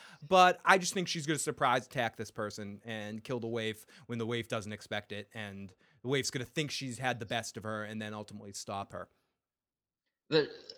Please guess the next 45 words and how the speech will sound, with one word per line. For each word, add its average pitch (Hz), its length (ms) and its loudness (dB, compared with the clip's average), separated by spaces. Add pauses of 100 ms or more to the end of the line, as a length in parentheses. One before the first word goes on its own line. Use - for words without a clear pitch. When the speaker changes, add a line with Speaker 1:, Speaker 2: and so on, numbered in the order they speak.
(180)
Speaker 2:
I 135 160 4 (180)
had 160 140 4
a 143 60 8
question 143 360 4
for 131 80 -4
you, 123 180 -2
Phil 120 280 4
and 127 180 6
Joe. 117 220 -2 (280)
Um, 127 520 4 (500)
do 131 160 -4
you 202 160 2
think 185 300 0
that 165 140 4
that 131 380 4
girl, 139 340 8
when 135 120 6
Arya, 127 300 10
like, 123 160 4
smacks 127 360 2
the 127 120 0
rum 123 280 4
out 117 120 2
of 113 80 -4
Lady 120 220 0
Crane's 120 360 -2
hand 117 300 2
and 113 60 -4
she 120 100 -4
goes, 117 380 2 (260)
"Careful 151 300 6
that 113 180 6
one, 131 260 4
she 120 160 2
wants 120 240 2
you 117 60 -2
dead," 120 260 2 (380)
um, 123 400 6
do 135 80 4
you 131 60 4
think 175 180 2
that 143 120 4
she's 170 240 4
gonna, 131 400 6 (280)
like, 120 160 0